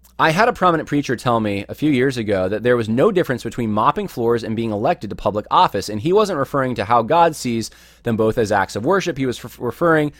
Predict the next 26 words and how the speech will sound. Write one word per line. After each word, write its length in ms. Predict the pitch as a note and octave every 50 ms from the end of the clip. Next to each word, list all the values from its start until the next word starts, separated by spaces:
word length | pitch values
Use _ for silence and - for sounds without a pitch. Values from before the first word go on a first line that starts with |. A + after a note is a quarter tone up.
| _ _ _
to 100 | - A#2+
how 140 | A#2 C3 B2+
they 80 | B2
are 80 | A#2+ A2
both 240 | G2+ B2 C3+ C3 - -
equally 500 | B2+ A2+ - A#2+ A2 A2 A2 G#2+ - -
as 220 | G2+ G2 F#2 F2
effective. 520 | F2+ - - A2+ G2 - - C#2 - - _ _ _ _ - _ _ -
That 180 | C3+ E3 F#3+
wasn't 220 | A3 G#3+ D#3+ E3 D3
at 100 | G#2 -
Southeastern, 520 | - A2+ G2+ - A#2+ A#2 G#2+ - - F#2+
by 160 | F2+ F#2 F#2
the 100 | F2 F2
way. 160 | E2+ D#2 D2 D2+
That 240 | F#2+ B2 E3 -
preacher 420 | - - D#3 C#3+ C3+ - - A#2 A2
was 160 | G#2 G#2 F#2+
Jesse 340 | E2 - A#2 G2+ - G2 F#2
Johnson 580 | F2 G#2 G#2 G#2 G2+ - - F#2+ F2 F2 F2 -
at 180 | F#2 F#2 D#2
Master's 540 | F2 F#2 G2 G2 G2+ - - - F#2 E2+ -
Seminary. 560 | - G2+ F#2 F2+ E2+ E2 E2 - - - - -
I 60 | -
remember 420 | F#2 F#2 F#2 F#2+ A2 G#2+ - F#2+ F2
that. 240 | D#2+ D#2 D2 C#2 -